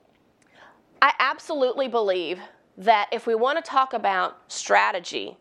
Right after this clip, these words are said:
we have to look at population. And people are the foundation of a polity, of an economy, of a society.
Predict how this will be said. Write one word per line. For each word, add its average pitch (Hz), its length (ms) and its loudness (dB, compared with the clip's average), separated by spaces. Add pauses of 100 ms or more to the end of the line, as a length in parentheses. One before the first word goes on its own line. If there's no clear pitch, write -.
(140)
we 208 120 -4
have 190 300 -2
to 185 80 -6
look 175 180 -10
at - 80 -14
population. 175 640 -4 (560)
And - 120 -6
people 294 320 4
are 220 140 2
the 202 100 -4
foundation 185 840 0
of 190 140 0
a 156 40 0
polity, 254 640 -2 (380)
of 185 120 4
an 175 80 -2
economy, 254 720 -4
of 190 100 0
a 175 60 -8
society. 214 760 -2